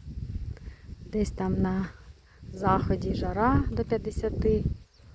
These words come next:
а в нас двадцять п'ять, і того немає. Але це добре, це хорошо для рослинок.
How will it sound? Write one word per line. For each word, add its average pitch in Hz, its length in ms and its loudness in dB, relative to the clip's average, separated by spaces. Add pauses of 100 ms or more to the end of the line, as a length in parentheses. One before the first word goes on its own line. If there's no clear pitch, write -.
(320)
а 190 40 -18
в 185 60 -12
нас 196 200 -4
двадцять 180 360 -8
п'ять, 208 440 -8 (460)
і 190 60 -16
того 208 460 -2 (160)
немає. 214 560 0 (2500)
Але 185 220 -4
це 196 180 -6
добре, 269 560 2 (1300)
це 190 240 -14
хорошо 190 560 -4 (3000)
для 196 220 -2
рослинок. 247 680 2